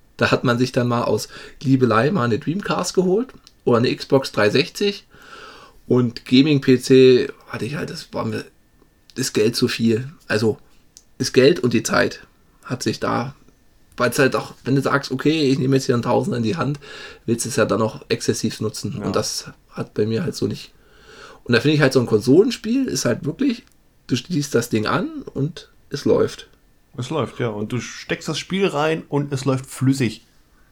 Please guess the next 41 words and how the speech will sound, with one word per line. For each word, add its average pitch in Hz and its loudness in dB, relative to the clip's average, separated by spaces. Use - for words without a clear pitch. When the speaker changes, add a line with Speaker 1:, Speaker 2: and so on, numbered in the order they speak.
Speaker 1:
Ja, 92 -2
genau. 139 0
Das - -2
stimmt. - -8
Das 117 6
Einzige, 151 4
was 147 0
man 135 4
halt 127 4
jetzt - 2
Probleme 110 2
hat, - -2
dank 113 -2
der 107 -2
Technik, 180 -4
<laughs> - -2
mit 151 4
den 123 6
älteren 139 6
Konsolen, 143 4
man 113 2
hat 120 -2
halt 117 4
kein, 107 2
kein 110 0
Cinch-Anschluss 120 0
mehr, 143 2
aber 117 4
dann 110 0
gibt's - -6
halt 120 4
für 120 -4
einen 113 -4
Zehner 123 2
oder 107 -4
fünfzehn 139 -6
Euro 123 0
H 113 -6
D 123 4
M 107 -2
I-Adapter 139 0